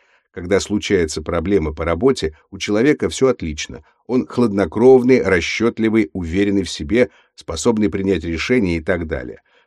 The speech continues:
Но как только дело касается личных отношений и надо выяснить что-то в диалоге, как только что-то человеку не нравится, включается регрессия. Слёзы, обидки.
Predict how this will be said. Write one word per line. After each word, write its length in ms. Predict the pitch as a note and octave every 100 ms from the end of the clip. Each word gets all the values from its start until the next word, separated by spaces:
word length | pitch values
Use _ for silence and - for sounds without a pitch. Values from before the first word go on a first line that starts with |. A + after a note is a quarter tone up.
| _
Но 180 | G2 B2+
как 240 | D3+ D#3
только 340 | - A#2 - D2+
дело 280 | F#2 G2+
касается 560 | D#2+ F#2 G2 G#2+ D#2+ -
личных 460 | E2 A#2 - D3 A#2+
отношений 680 | G2+ F2+ - D#2+ C#2 C2 _
и 120 | -
надо 220 | G2 G2 F#2
выяснить 500 | G2+ B2 F#2+ F2 D#2+
что-то 320 | - F#2 D#2+
в 80 | D#2
диалоге, 680 | F#2 D2+ D2+ B2 D#2 D2+ - _
как 180 | - G2
только 260 | C3 A2 A#2
что-то 320 | - C3 A#2
человеку 480 | - G#2+ G#2+ G#2+ F#2+
не 140 | F#2
нравится, 640 | F#2 F#2+ A2+ G#2+ D#2 - C2+ _
включается 760 | _ - G#2+ - E2 E2 D#2 F#2+
регрессия. 640 | G2+ G#2 - - - - _ _
Слёзы, 560 | - F#2+ F#2 A2+ G#2+ - _
обидки. 580 | - F2+ D2+ C#2+ _ -